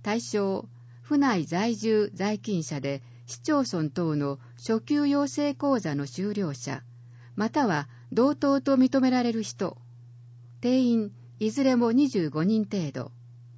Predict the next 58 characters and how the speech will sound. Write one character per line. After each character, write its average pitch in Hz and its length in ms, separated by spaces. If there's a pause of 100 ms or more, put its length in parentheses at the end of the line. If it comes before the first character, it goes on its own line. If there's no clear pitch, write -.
(500)
な 185 200
お、 143 120 (360)
五 269 180
月 220 300
二 269 160
十 208 240
八 175 280
日 214 320
に 139 220
試 - 220
験。 180 320 (800)
申 214 160
し - 100
込 208 160
み、 185 240 (440)
五 285 140
月 202 340
十 269 260
九 208 100
日 160 240
ま 151 160
で 143 140
に 139 100
必 127 180 (120)
着。 156 420 (800)
府 233 220
ホ 277 220
ー 277 40
ム 277 140
ペ 277 200
ー 208 40
ジ - 120
か 147 140
ら 139 200
申 185 160
し - 160
込 185 140
み、 175 200 (520)
ま 202 100
た 262 180
は、 147 220 (240)
障 277 320
害 269 180
福 254 200
祉 - 160
課 233 120
に 226 120
設 214 280
置 208 140
の 208 140
申 262 240
し - 80
込 277 160
み 269 100
書 254 260
を 139 80
郵 180 220
送、 185 400